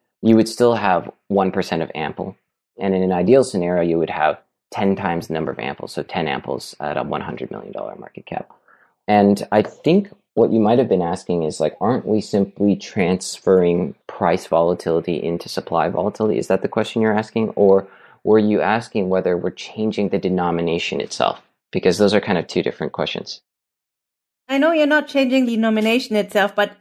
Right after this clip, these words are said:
Speaker 2: in fact, it's equivalent to changing the denomination if you're, instead of saying the price is volatile,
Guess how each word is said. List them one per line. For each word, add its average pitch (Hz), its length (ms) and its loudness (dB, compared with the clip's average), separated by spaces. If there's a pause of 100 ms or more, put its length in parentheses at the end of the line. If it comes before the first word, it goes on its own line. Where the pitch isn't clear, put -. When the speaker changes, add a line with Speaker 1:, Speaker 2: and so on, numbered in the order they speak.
Speaker 2:
in 220 200 0
fact, 262 380 -2
it's 208 200 -8
equivalent 202 720 -2
to 208 80 -2
changing 208 440 0
the 196 100 0
denomination 202 760 0
if 208 220 -2
you're, 190 320 4 (320)
instead 220 420 2
of 214 120 2
saying 208 640 0
the 196 80 -2
price 226 380 -2
is 214 100 -14
volatile, 190 680 0